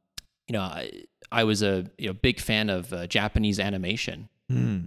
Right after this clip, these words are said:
Speaker 1: So that was also, uh, part of it too. I wanted to see, like, where, you know, the place where, uh, all those shows came from.
Speaker 2: Did it live up to your expectations?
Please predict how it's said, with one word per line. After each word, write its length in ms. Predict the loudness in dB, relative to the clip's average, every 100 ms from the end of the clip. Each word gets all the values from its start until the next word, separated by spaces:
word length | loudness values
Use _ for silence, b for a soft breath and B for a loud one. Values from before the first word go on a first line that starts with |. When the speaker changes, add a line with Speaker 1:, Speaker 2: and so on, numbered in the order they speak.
| -8 -4
Speaker 1:
So 180 | 0
that 200 | 2 2
was 160 | 2 2
also, 520 | 2 2 0 0 -4 -12 _ _ _ _ -14
uh, 260 | -12 -12 -14 -18 _ _ _ 0
part 220 | 2 2
of 80 | 0
it 120 | -4
too. 180 | -2 0
I 100 | -2
wanted 240 | -2 -2
to 60 | -2
see, 140 | -4
like, 140 | -6 -6
where, 260 | -6 -6 -6
you 120 | -8
know, 120 | -10 -6
the 80 | -6
place 420 | -2 0 0 -2
where, 300 | -2 -4 -8 _ _ _ _ -14
uh, 100 | -10 -2
all 160 | 2
those 160 | 2 2
shows 300 | 2 0 0
came 240 | -4 -4
from. 340 | -4 -8 -10 -16 _ _ 2
Speaker 2:
Did 160 | 6
it 180 | 6 6
live 200 | 4 6
up 120 | 4
to 100 | 4
your 140 | 6 6
expectations? 800 | 4 0 2 2 2 -2 -6